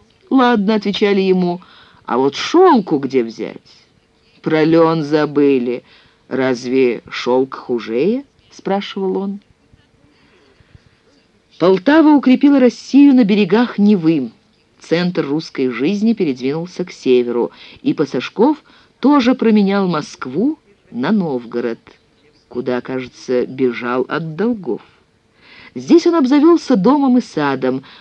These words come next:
малость разбогател, содержа остерию с пивным залом. Здесь же его, старого человека, тиранили воеводы, а полковник Порецкий бранил меня всякою скверную бранью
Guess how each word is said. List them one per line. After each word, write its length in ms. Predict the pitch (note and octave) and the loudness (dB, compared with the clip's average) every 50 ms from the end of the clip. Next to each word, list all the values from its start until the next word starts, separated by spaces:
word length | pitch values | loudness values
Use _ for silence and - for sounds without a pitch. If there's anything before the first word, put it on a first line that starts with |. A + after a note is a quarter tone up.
| - | -10
малость 340 | _ C4+ E4 F4 E4+ - - - | _ -2 0 0 -2 -2 -2 0
разбогател, 840 | E4 D#4+ B3+ A#3 C#4+ A3+ B3 A#3 - - - D#3 D3 C#3 C3+ C3+ C3+ - - - _ | 0 0 2 2 2 4 4 2 2 0 0 0 2 2 2 0 -2 -8 -20 -20 _
содержа 640 | - - E3 D3+ D#3 D#3 D3+ C3+ C#3+ D#3+ D3+ D3 D3 - - - - - | -6 -6 -2 0 0 0 0 0 -2 -2 -2 -4 -6 -8 -16 -20 -20 -10
остерию 800 | - E3 F3 E3+ - - - F#3 F#3 E3 E3 D3+ C#3 C3+ C3 B2+ | -6 -6 -6 -6 -8 -8 -4 -2 -2 0 0 0 2 2 0 0
с 100 | B2+ - | -2 -4
пивным 440 | _ - D#3 C#3+ C3+ C3 A#2+ A2+ B2 | _ -4 -2 -2 -2 -4 -4 -6 -8
залом. 480 | B2+ C3 B2 G#2+ D2 G#1 A#1+ A#1+ - _ _ _ _ _ _ _ _ _ _ - - - - - | -8 -8 -8 -8 -8 -10 -14 -18 -20 _ _ _ _ _ _ _ _ _ _ -20 -20 -20 -12 -10
Здесь 500 | C3 B2+ A#2+ - - A3+ D4+ C#4+ G#3+ F3+ | -10 -10 -10 -2 2 2 4 4 4 2
же 160 | - B2+ C3 | 2 0 0
его, 340 | C3 B2+ B2 D3 G3 A#3+ F#3+ | 2 2 0 0 0 0 0
старого 420 | F3 - - F3+ F#3+ F#3+ D3+ B2 | -2 -6 -8 -6 -4 -4 -4 -4
человека, 760 | B2 - - A#2 A#2+ B2+ E3+ B3 D#4 D4+ - - D#3 A2+ G2 - _ _ _ _ _ _ | -6 -6 -6 -4 -4 -2 0 0 0 0 0 -2 -6 -6 -6 -10 _ _ _ _ _ _
тиранили 720 | _ - E3 E3+ F3 A3+ C#4+ D#4 D4 C#4 C4+ C4 B3 A#3 | _ -2 -2 0 0 0 0 0 0 2 2 2 4 2
воеводы, 960 | A3 E3+ F#3 A#3 A#3 A3 G#3+ F#3+ D#3 C#3+ D#3+ E3+ E3 D3 C3 A#2 A2+ G2 - - - - - - _ | 2 2 2 2 2 2 0 0 0 0 2 2 2 2 0 -2 -6 -6 -6 -10 -20 -20 -20 -20 _
а 180 | _ G#2+ A2+ C#3 | _ -2 -2 -2
полковник 720 | - C#3 C#3+ C#3+ C3+ - D#3+ D3 C#3+ C3+ C3+ B2 A#2+ - | 0 0 0 0 0 0 0 0 0 0 -2 -4 -4 -6
Порецкий 720 | _ A#2 A2+ A#2 F3 C4+ D#4+ D4+ - - _ - A#3 A3 | _ -6 -4 0 0 0 0 -2 -4 -10 _ -2 -2 -2
бранил 720 | F3+ C#3 C3 C3 C#3 C#3 C3 C3 B2+ D#3 A3 D4 D#4+ D#4+ D4+ | 0 -2 -2 0 0 0 0 -2 -2 0 0 2 2 2 0
меня 340 | C#4+ C#4 C4+ C4 C4 A#3+ | 0 0 2 2 2 0
всякою 640 | A3+ - - - - F3 G#3+ A3+ - - F3+ F3 D#3+ | -2 -4 -8 -8 -6 -6 -6 -6 -4 -2 0 0 0
скверную 580 | - - - A#2 B2+ D#3+ F#3 F#3 F3+ D#3 C#3 B2+ | -2 -6 -8 -6 -4 -2 -2 -4 -4 -4 -4 -4
бранью 680 | A#2 A#2+ A#2+ C3+ C#3 C#3 C3+ C3+ C3 B2 C3 C3 B2+ | -4 -4 -6 -4 -4 -4 -4 -4 -4 -2 -2 -2 -2